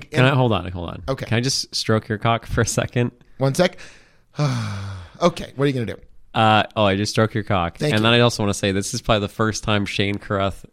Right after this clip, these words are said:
Speaker 2: and Gore Verbinski's Pirates of the Caribbean at World's End has ever been referenced together, and I think it's great.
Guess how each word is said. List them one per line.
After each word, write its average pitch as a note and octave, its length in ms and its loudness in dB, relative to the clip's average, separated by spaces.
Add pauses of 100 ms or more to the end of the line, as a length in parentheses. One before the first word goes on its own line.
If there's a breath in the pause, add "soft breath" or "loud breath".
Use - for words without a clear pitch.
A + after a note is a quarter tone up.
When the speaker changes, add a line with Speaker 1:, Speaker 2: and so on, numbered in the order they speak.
(100)
Speaker 2:
and G2 240 -6
Gore G2+ 260 -2
Verbinski's F#2 760 -8 (200)
Pirates F#2+ 500 -6
of F2+ 120 -8
the - 80 -20
Caribbean F2 480 -12
at F2 120 -16
World's F2+ 240 -16
End F2+ 120 -18
has F2+ 120 -20
ever F#2 180 -20
been F2 180 -20
referenced - 420 -20
together, F#2 560 -20
and F#2 120 -20
I F2+ 40 -18
think F#2 200 -20
it's G2+ 160 -20
great. - 320 -18